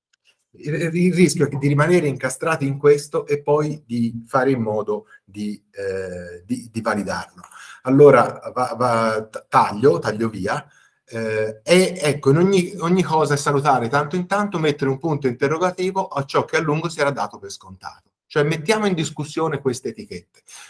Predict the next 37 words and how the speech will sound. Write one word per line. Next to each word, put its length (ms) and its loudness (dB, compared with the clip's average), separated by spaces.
Come 220 6
si 180 2
esce? 600 2
Bisogna 340 -2
fare 320 2
un'analisi 520 -2
di 100 -4
quali 220 0
sono 240 0
le 100 -2
etichette 440 -6
limitanti. 600 -12
Cioè 200 4
un'analisi, 720 0
portare 480 0
un 100 -2
po' 160 2
la 140 0
consapevolezza 800 -4
alla 140 -2
coscienza, 680 -4
quelle 360 4
sono 580 0
le 140 0
mie 240 4
teorie 720 0
che 160 -2
mi 160 0
stanno 400 -2
sabotando, 840 -2
va 140 -8
bene? 220 -10
E 140 -2
questo 300 2
si 100 -4
può 140 0
fare 540 -8